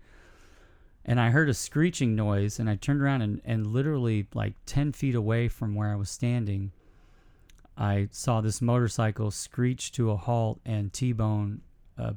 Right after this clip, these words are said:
pickup truck. And the motorcycle driver was wearing, um, a polo shirt, short sleeve shorts, uh, some kind of, like,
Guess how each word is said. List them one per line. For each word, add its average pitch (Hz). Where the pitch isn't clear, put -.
pickup 127
truck. 104
And 110
the 104
motorcycle 123
driver 104
was 101
wearing, 104
um, 104
a 107
polo 123
shirt, 123
short 120
sleeve 110
shorts, -
uh, 104
some 127
kind 123
of, 107
like, 101